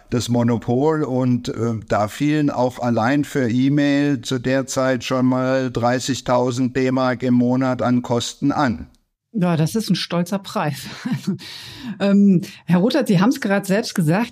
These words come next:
Speaker 2: E-Mails gab's, äh, zu Beginn nur im akademischen Umfeld. Also das war gewissermaßen ein bisschen was Elitäres. Dann aber hat die E-Mail den Sprung in die Alltagswelt geschafft und immer mehr normale Leute hatten, äh, einen E-Mail-Account.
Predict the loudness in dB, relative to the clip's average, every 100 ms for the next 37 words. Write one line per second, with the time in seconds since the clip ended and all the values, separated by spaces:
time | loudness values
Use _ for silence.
0 | -4 2 4 4 0 -2 -2 -2 -4 -4
1 | 0 0 -2 -4 -4 0 2 4 2 0
2 | -2 -2 2 2 2 0 -2 -2 0 0
3 | 2 0 0 0 0 -2 -2 -2 0 0
4 | 0 -2 -2 -2 -2 0 2 0 -2 -2
5 | -2 -4 -2 -4 -4 -6 -2 0 0 -2
6 | -4 -12 -20 -20 -20 _ -6 -2 0 2
7 | 0 0 0 2 2 2 2 2 2 -2
8 | 0 0 2 2 2 0 -2 0 -2 -2
9 | -2 0 0 -2 -2 0 0 2 2 4
10 | 4 6 4 4 4 4 4 2 2 0
11 | -2 -2 0 0 0 0 0 0 -2 0
12 | 2 2 2 2 2 0 -4 -8 -4 0
13 | 0